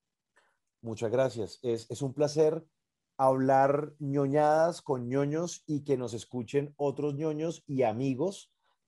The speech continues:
y familiares del otro lado mientras seguramente están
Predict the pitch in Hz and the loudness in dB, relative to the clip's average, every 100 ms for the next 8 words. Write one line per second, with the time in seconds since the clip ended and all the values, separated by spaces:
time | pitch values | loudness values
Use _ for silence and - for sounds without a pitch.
0 | - 147 151 135 123 131 131 170 - - | -2 0 2 2 4 6 6 4 -2 -12
1 | 135 117 120 117 135 139 135 143 147 143 | -6 2 4 4 4 6 8 8 6 0
2 | 131 113 110 110 101 110 120 113 123 131 | -6 -6 -8 -4 -2 -2 -4 -6 -6 -6
3 | 120 | -6